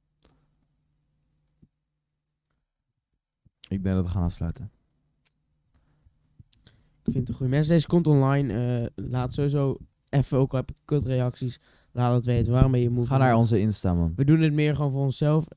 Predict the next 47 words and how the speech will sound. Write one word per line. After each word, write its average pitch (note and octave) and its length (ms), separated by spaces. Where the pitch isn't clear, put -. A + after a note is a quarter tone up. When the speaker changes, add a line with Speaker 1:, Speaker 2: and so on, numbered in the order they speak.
Speaker 2:
En C3 140
hopelijk C#3 920
kunnen C3+ 200
we... B2+ 120
Ik B2 120
ben C#3+ 140
al C3+ 80
blij C3 160
als B2+ 220
i-, C#3+ 220
één C#3+ 240
iemand, A#2+ 360
eh, A#2+ 200
wekelijks A#2 440
luistert. A#2+ 420
Speaker 1:
Ja, F2+ 180
ga G#2+ 160
naar A2 80
onze G2 200
Insta. F2+ 240
Speaker 2:
Maar C#3 100
Speaker 1:
Ik D3+ 120
Speaker 2:
de-, D3 60
Speaker 1:
heb F#3+ 100
Speaker 2:
dat E3+ 80
Speaker 1:
trouwens, F3+ 240
Speaker 2:
sowieso E3 320
Speaker 1:
op - 120
onze C#3+ 240
Insta D3+ 420
heb A#2 120
ik, A2+ 120
ehm, G#2+ 400
hoogtepunten C#3 640
Speaker 2:
Ja. A#2 60
Speaker 1:
gemaakt, D3 500
waardoor A#2 320
je A#2+ 80
op G#2+ 140
onze A2 180
eerste A2+ 320
podcast G2+ 540
en G2 60
shit E2+ 220
kan F2+ 180
klikken. G#2 240
Speaker 2:
Ja. D#3 120